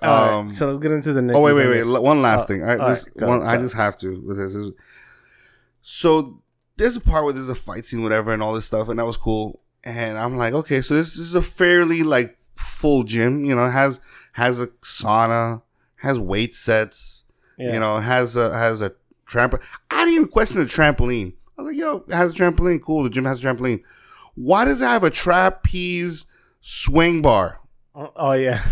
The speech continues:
Speaker 1: <laughs> on top of the jacuzzi.
Speaker 2: It just had a tr-, like, a carnival or circus level trapeze swing bar right in the middle of this place. I'm like, "What kind of gym is that?"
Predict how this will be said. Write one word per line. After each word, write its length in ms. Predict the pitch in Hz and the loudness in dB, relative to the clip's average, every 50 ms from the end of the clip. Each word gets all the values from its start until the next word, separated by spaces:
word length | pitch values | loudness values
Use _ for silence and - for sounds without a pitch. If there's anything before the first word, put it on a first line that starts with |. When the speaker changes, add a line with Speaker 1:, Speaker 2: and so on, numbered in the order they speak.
| - - | 0 0
Speaker 1:
<laughs> 200 | - - - - | -2 -10 -14 -8
on 160 | - 127 139 | -4 -4 -2
top 240 | 143 - 151 139 - | 0 2 2 2 4
of 60 | - 135 | 2 2
the 80 | 135 | 0
jacuzzi. 320 | 123 - 123 - - 135 135 | -2 -6 -8 -6 -2 0 0
Speaker 2:
It 100 | 165 160 | 2 4
just 180 | - 196 190 | 4 2 4
had 140 | 220 220 220 | 4 4 4
a 100 | 202 156 127 | 4 4 2
tr-, 240 | - - - - | 0 -4 -6 -4
like, 240 | - - 143 139 110 | 0 2 2 2 2
a 120 | 127 117 113 - _ | 0 -2 -2 -4 _
carnival 840 | - - 156 160 170 180 180 175 160 170 170 170 170 165 165 160 - - _ _ _ _ _ - | -2 2 2 4 4 4 2 2 2 2 4 4 4 2 0 -4 -12 -18 _ _ _ _ _ -2
or 160 | - 110 113 | 0 0 2
circus 520 | 107 - - - 175 170 - 165 156 139 135 | 2 2 2 2 2 2 0 -2 -6 -2 2
level 380 | 147 151 151 143 143 147 147 | 4 4 4 6 4 2 2
trapeze 840 | 135 - - 147 143 135 143 143 - - 147 143 139 139 135 127 - | 0 -2 0 2 2 2 2 2 0 0 0 0 -2 -2 -2 -4 -4
swing 560 | - - - - - 143 147 147 147 147 135 | -4 -4 -4 -2 0 2 2 4 4 4 4
bar 460 | 123 107 101 98 98 98 98 95 - - _ _ _ _ _ _ _ _ _ _ _ - | 4 4 4 4 4 2 0 -2 -6 -16 _ _ _ _ _ _ _ _ _ _ _ -14
right 420 | - - - 202 208 220 220 214 | -12 -8 -2 2 4 4 4 4
in 100 | 202 190 | 4 4
the 60 | 175 | 4
middle 240 | 165 160 160 156 151 | 6 6 6 6 6
of 80 | 143 131 | 4 2
this 140 | 131 120 110 | 0 -2 0
place. 240 | 135 120 117 - | 0 0 0 0
I'm 100 | 135 135 | 2 2
like, 220 | 151 147 131 117 - - _ _ _ _ _ _ _ _ _ _ _ _ _ _ _ _ _ | 2 2 2 0 -4 -10 _ _ _ _ _ _ _ _ _ _ _ _ _ _ _ _ _
"What 140 | - 190 - | -2 0 2
kind 180 | - 339 320 311 | 4 4 4 4
of 100 | 240 175 | 2 0
gym 260 | 135 - 208 202 202 | 2 2 2 4 4
is 160 | 233 262 220 | 2 2 2
that?" 320 | 190 123 104 - - - | 2 0 0 0 -6 -12